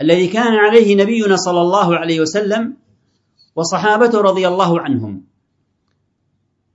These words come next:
وأنه ثانيًا يتناول كل هذا الدين عقيدة وعبادة ومعاملة وأخلاقاً وأسل-، وسلوكاً وآداباً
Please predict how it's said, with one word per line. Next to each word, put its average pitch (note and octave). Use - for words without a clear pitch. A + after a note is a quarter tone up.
وأنه C#3
ثانيًا C3+
يتناول E3
كل F3
هذا D3+
الدين C#3
عقيدة E3
وعبادة C3+
ومعاملة D#3+
وأخلاقاً D#3
وأسل-، C#3
وسلوكاً D#3+
وآداباً B2